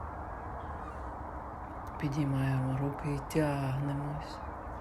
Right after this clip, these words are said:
Опускаючи руки, можна відчути енергію під долоньками. Продовжуємо. Вдих.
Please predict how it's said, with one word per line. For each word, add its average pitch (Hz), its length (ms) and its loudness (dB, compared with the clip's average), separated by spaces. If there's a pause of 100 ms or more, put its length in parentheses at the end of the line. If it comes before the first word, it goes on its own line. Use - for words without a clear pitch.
(840)
Опускаючи 131 840 2
руки, 151 300 4
можна 143 420 4
відчути 151 760 2
енергію 156 600 6 (120)
під 127 220 2
долоньками. 120 880 4 (1500)
Продовжуємо. 120 1000 2 (300)
Вдих. 135 460 4